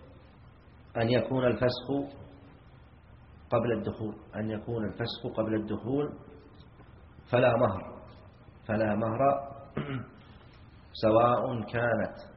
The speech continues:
الف-، الفرقة من قبله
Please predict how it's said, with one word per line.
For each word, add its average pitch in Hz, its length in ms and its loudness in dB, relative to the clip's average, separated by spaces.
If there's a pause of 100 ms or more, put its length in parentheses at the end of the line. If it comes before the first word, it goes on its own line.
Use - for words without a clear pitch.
(680)
الف-، - 360 -8
الفرقة 113 600 -6 (920)
من 120 180 -4
قبله 135 760 0